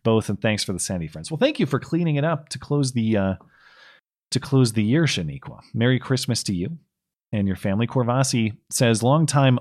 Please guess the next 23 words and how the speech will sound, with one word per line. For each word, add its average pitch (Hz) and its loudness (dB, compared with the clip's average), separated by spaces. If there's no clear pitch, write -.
lurker. 101 2
My 101 2
wife 127 2
and 127 2
I 113 2
enjoy 113 2
Blonde's 104 0
hot 104 0
takes 104 0
and 98 -2
Matt's 92 0
disavowals." 87 -4
That's, - -8
that's 107 -2
why 127 4
we're 117 4
here. 120 4
Also, 123 4
Matt, 117 2
you 185 4
should 160 4
watch 135 2
that 127 4